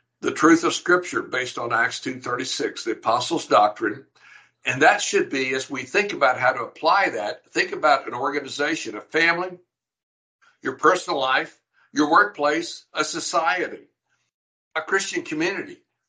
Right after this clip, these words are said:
Every context of life, we should be thinking from a Christian worldview as a holistic foundation for all of life. When I go into organizations,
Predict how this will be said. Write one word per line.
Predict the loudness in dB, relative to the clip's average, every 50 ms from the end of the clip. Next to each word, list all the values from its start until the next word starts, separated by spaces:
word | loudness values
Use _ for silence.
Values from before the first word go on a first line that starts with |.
| _ 0
Every | 0 0 0 0 -2 -2
context | -2 -2 0 0 0 -2 -2 -2 -2 -2 -2 -4 -6 -8
of | -8 -6 -6
life, | -4 0 0 0 0 -2 -6 -14 -20 -20 _ _ _ _ _ _ _ _ _ _ _ _
we | 2 2 2
should | 4 4 2 2
be | 2 0
thinking | -4 -2 -2 -2 -2 0 -2 -2
from | -2 -2 0 0
a | -2
Christian | 0 0 0 -2 0 -2 -4 -2
worldview | 2 4 4 4 2 0 -4 -4 -4 -6 -8 -8 -12 _ _ _ _ _ _ _ -2
as | -2 0 2 2
a | 2
holistic | 2 2 4 4 2 2 0 -2 -6 -4 -2
foundation | 2 2 2 2 2 2 0 0 0 -2 -4 -8 -10 -12 -6
for | -4 -2 0
all | 2 4 4 4
of | 2 2
life. | 0 0 0 0 -4 -8 -14 -20 _ _ _ _ _ _ _ _ _ _ _ _ _ _ _ _ _ _ _ _ -2
When | 2 4 4 6
I | 6 4 4 2 0 _ _ -6 0
go | 2 4 4 4
into | 4 2 2 0 0 -4 -8 _ _ _ _ _ _ _
organizations, | 2 2 4 4 2 -2 -4 -2 0 2 2 2 0 -4 -8 -10 -10 -10 -12 -12 -14 -16